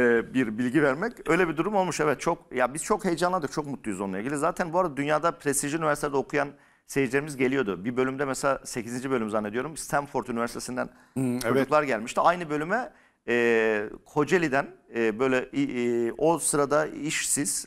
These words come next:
Speaker 1: e, çok yetenekli, çok zeki Fatih diye bir kardeşimiz gelmişti. E, ve, e, o bölüm, e, mesela ç-, hep birlikte aynı şeye gülmüşlerdi filan. Zaten şeye aşinayız yani.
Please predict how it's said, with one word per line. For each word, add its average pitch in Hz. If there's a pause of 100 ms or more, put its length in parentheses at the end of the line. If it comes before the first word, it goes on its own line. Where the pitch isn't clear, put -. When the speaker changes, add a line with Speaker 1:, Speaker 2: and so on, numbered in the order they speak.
Speaker 1:
e, 110
çok 151
yetenekli, 127
çok 147
zeki 123
Fatih 135
diye 143
bir 131
kardeşimiz 120
gelmişti. 90 (680)
E, 107 (360)
ve, 190 (140)
e, 131
o 165
bölüm, 185 (200)
e, 135
mesela 165 (160)
ç-, - (140)
hep 214
birlikte 151
aynı 190
şeye 180
gülmüşlerdi 139
filan. 139
Zaten 175
şeye 196
aşinayız 147
yani. 90